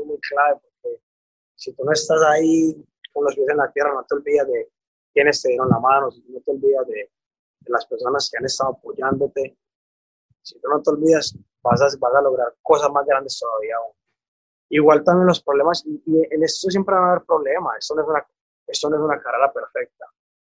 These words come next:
Acá siempre van a haber problemas, siempre van a haber diferencias, pero que hay algo que nunca,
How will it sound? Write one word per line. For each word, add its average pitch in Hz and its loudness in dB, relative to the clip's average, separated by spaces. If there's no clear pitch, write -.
Acá 120 -6
siempre 135 0
van 131 4
a 131 2
haber 127 0
problemas, 131 2
siempre 123 -6
van 127 -2
a 127 0
haber 123 -2
diferencias, 123 -2
pero 135 2
que 127 2
hay 139 6
algo 175 4
que 147 0
nunca, 160 -2